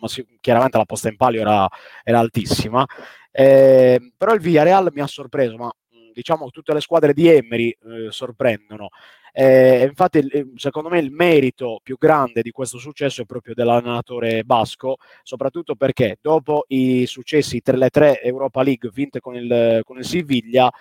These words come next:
si pensava che fosse, diciamo, in parabola discendente l'allenatore, no? Dopo le esperienze con il P S G,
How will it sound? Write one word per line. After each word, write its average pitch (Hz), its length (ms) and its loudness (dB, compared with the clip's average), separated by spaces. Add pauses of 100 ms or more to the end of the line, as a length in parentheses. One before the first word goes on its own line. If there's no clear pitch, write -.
(220)
si - 160 -6
pensava 143 320 0
che - 120 -4
fosse, 131 260 -6
diciamo, 131 280 -4
in 123 80 -16
parabola 135 400 0
discendente 127 560 -2
l'allenatore, 120 600 -2
no? 135 200 -8
Dopo 123 240 -8
le 123 100 0
esperienze 127 540 0
con 123 160 -16
il 117 120 -12
P 123 160 0
S 110 100 -2
G, 151 240 0